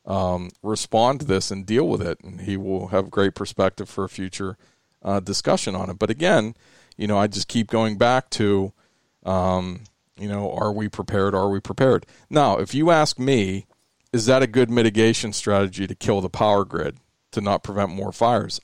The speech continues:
I'd say yes, but here's the problem, right? It seems from what I've been reading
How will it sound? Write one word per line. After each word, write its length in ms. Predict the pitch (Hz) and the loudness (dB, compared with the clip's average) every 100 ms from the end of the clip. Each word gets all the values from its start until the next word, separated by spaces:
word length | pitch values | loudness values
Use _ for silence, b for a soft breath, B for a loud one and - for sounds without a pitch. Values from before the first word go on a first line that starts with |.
| 120 | 0
I'd 220 | 143 156 | 0 0
say 180 | - 123 | 2 2
yes, 640 | 110 107 - 117 - - b b b | 2 2 2 2 -2 -6 b b b
but 200 | 127 110 | 0 0
here's 280 | 113 175 160 | 4 4 2
the 100 | 120 | -2
problem, 600 | - 147 214 208 - - _ _ | -2 2 2 0 -4 -10 _ _
right? 300 | 110 123 160 _ b b b b b b | 0 0 0 _ b b b b b b
It 200 | b 131 | b 2
seems 380 | - - 165 156 | 2 0 0 0
from 200 | - 127 | -2 -2
what 160 | 127 127 | 2 4
I've 160 | 120 | 4
been 220 | 107 110 104 | 2 0 2
reading 580 | 139 151 101 92 104 | 4 4 2 -2 -8